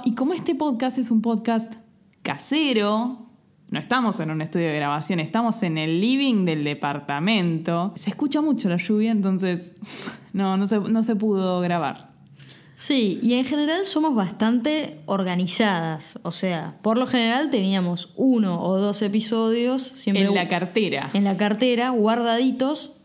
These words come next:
Speaker 2: listos para publicarse siempre, eh, todos los jueves, cada dos semanas, eh, para los nuevos oyentes. Y
Speaker 1: Porque el público se renueva.
Speaker 2: Sí, y esta vez nos habíamos quedado básicamente sin episodios. Igual van a seguir saliendo como siempre, digo.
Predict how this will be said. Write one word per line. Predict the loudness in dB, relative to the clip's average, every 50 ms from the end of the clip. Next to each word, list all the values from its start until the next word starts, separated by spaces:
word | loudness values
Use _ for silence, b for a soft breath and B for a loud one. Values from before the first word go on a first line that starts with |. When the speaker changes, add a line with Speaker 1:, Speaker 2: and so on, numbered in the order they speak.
| _ _
Speaker 2:
listos | -2 0 2 2 2 2 0 -2 -2 -2
para | 0 0 0 2 2
publicarse | 2 2 2 2 2 2 0 0 0 -2 -2 -2 0 0 0 -2
siempre, | -4 -2 0 2 2 2 2 2 0 0 -2 -2 -2
eh, | -2 -2 -2 -2
todos | -2 0 0 0
los | 0 0
jueves, | 0 0 2 2 0 0 0
cada | -2 0 0
dos | 0 0 0
semanas, | 0 0 0 2 2 0 0 -2 -4 -6 -12 B B B B B B B B B _
eh, | -4 -2 0 0 0 -2 -2
para | -2 -2 0 0
los | 0 0 0 0
nuevos | 0 0 0 0 0 0 -2 -2 -4 -4 -6
oyentes. | -6 -4 -2 -2 -2 -2 -2 -6 -8 -10 -4 0
Y | 2
Speaker 1:
Porque | 2 2 2 2 2 2 2
el | 2 0 0 0
público | 0 2 2 2 2 2 2 2 0 0
se | 2 0
renueva. | 0 2 2 2 4 4 2 2 0 0 -2 -2 -4 -8 -14 -20 -20 -20 -20 _ -20
Speaker 2:
Sí, | -10 -6 -2 0 2 2 2 0 0 0 0
y | 2 2
esta | 0 2 0 0
vez | 2 2 2 2
nos | 2 2 2
habíamos | 2 2 2 2 2 0 0
quedado | 0 0 0 2 0 0 0 0 0 0
básicamente | 0 0 -2 -2 0 0 0 2 2 0
sin | 0 0 0 2
episodios. | 2 0 2 2 2 2 2 0 -2 -4 -4
Igual | 0 0 2 2 2 2 2 0 -2 -2 0
van | 0 2 2 2
a | 0
seguir | 0 0 0 0 0 0
saliendo | 0 0 0 2 2 2 2 2
como | 2 0 0
siempre, | 2 2 2 2 2 2 2 0 0 0
digo. | 0 0 0 -2 -2 -4 B